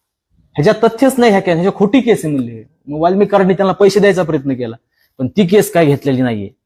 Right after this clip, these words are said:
पण त्याच्यानंतर तिथून वाल्मिक कराड माझ्या मागं लागला, मग आईला अटक कर, वडिलाला अटक कर, पण आम्ही झुकलो नाहीत. आम्ही कशामुळे झुकलो नाहीत? कारण वाल्मिक कराड ह्या वृत्तीपासून झुकला असतो तर आज आम्ही तुमच्या पुढे नसतो.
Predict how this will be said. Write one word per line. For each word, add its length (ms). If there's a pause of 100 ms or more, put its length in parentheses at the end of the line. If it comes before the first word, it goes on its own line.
(360)
पण 220
त्याच्यानंतर 720
तिथून 280
वाल्मिक 300
कराड 200
माझ्या 260
मागं 260
लागला, 380
मग 140
आईला 440
अटक 280
कर, 140
वडिलाला 420
अटक 200 (100)
कर, 100
पण 140
आम्ही 360 (160)
झुकलो 360
नाहीत. 320 (1120)
आम्ही 220
कशामुळे 400
झुकलो 240
नाहीत? 240
कारण 360
वाल्मिक 420
कराड 240
ह्या 140
वृत्तीपासून 580
झुकला 260
असतो 260
तर 160
आज 180
आम्ही 200
तुमच्या 220
पुढे 180
नसतो. 340